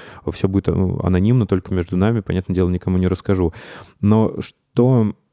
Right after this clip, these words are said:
меня смутило ещё, что везде как будто один и тот же паттерн. Но вот все самые трэшовые истории заканчиваются одним и тем же паттерном. Во-первых, это подсаживание на психоактивные вещества, когда ты этого не знал.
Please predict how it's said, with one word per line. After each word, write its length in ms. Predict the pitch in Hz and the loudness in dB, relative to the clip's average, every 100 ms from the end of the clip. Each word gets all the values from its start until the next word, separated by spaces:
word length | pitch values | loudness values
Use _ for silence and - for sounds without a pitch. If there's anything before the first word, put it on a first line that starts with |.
| _ - | _ -2
меня 220 | 101 107 | 0 0
смутило 360 | - 92 - 143 | -2 -4 0 0
ещё, 280 | - 101 | 0 -2
что 380 | 90 - - 101 | -2 -8 0 0
везде 360 | 95 90 101 143 | 2 -2 0 0
как 140 | 101 | -2
будто 260 | 90 104 - | -4 -2 0
один 220 | 87 95 | 0 0
и 40 | 90 | 0
тот 160 | 95 | -2
же 80 | 90 | -2
паттерн. 640 | - 82 - 76 78 113 - _ | -4 -4 -4 -8 -10 -14 -20 _
Но 220 | - 92 | -2 0
вот 320 | 85 85 - _ | 0 -2 -8 _
все 440 | - - - 104 92 | -20 -18 -4 0 0
самые 340 | - 92 87 | 0 -2 0
трэшовые 460 | - 90 - 87 87 | -4 -4 -2 -2 -2
истории 580 | - 139 175 127 87 87 - - - _ | 0 2 2 2 0 -4 -14 -20 -20 _
заканчиваются 680 | 98 98 135 - 107 - 87 | -4 0 0 0 -2 -2 -2
одним 280 | 85 95 117 | 0 0 -2
и 40 | |
тем 200 | 98 101 | 0 -2
же 120 | 92 92 | -2 -4
паттерном. 680 | 90 82 82 78 73 76 - - - - _ - | -2 -2 -4 -6 -8 -10 -14 -20 -20 -20 _ -6
Во-первых, 640 | 92 92 147 151 113 - - | -4 0 0 2 -2 -4 -4
это 560 | 104 - 113 104 95 - _ - - | -4 -2 0 0 0 -4 _ -20 -6
подсаживание 540 | - - 104 90 87 85 | -6 0 0 0 0 0
на 140 | 85 | -2
психоактивные 520 | - - - - 90 85 | -4 -14 -16 -4 -2 -2
вещества, 280 | - 131 | 0 -2
когда 240 | 131 92 87 | -2 -2 -2
ты 100 | 85 | -2
этого 180 | - 87 | -2 0
не 100 | 92 | 0
знал. 360 | 98 139 165 | 0 0 -2